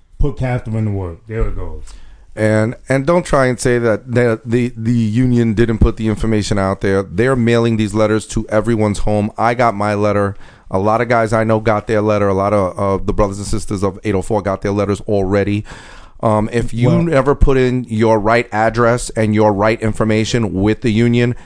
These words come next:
Speaker 2: that would be on you, and it would be your fault that you did not receive this
Speaker 1: Well,
Speaker 2: letter.
Speaker 1: well, that's another thing.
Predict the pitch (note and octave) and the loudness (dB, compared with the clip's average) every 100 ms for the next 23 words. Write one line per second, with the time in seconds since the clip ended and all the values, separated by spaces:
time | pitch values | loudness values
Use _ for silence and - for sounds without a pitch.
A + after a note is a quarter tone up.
0 | - F2 F2+ A2+ C3+ A#2 B2 A2+ A2+ A2+ | -14 -4 2 2 2 0 2 2 2 2
1 | A#2 A2+ A2+ - G2 G2 G2+ A2+ G#2+ A2 | 2 2 -2 -4 -2 0 0 -2 2 2
2 | G#2+ A#2+ G#2+ - G2 G#2 F#2+ G2 F2 F#2+ | 2 0 0 0 -2 -2 0 -2 -2 -4
3 | - F#2+ F#2 A2 G#2 F2+ D#2+ G#2+ A2 B2 | -2 -2 -2 0 0 0 -2 -4 -4 -4
4 | - C3 D3 G#3 G#3 B2+ G#2 F2+ E2+ G2 | -2 -2 -2 -2 -4 -4 -6 -6 -8 -12